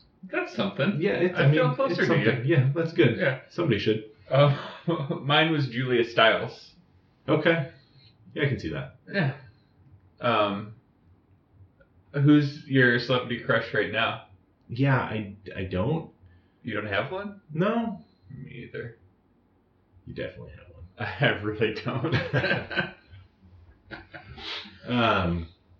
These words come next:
Speaker 2: no, Kat, like, I'm sure Kathy would joke that my celebrity crush is, um, shit.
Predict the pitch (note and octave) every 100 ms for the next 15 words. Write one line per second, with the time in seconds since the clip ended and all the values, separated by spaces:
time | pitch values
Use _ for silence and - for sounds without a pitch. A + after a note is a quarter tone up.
0 | _ - A2+ A#2 G#2+ G2+ - - G#2 A2
1 | G#2 - - F#2+ G#2+ - A2 G2 F#2+ F#2+
2 | E2+ F2+ E2+ - D#2+ E2+ E2 F2 E2 E2
3 | - D#2+ D#2+ - D#2 D2+ D2+ D2+ - -
4 | - D2 D2 C#2 C#2 C#2 D2+ - - -
5 | _ - - _ _ _ _ _ - -
6 | - - -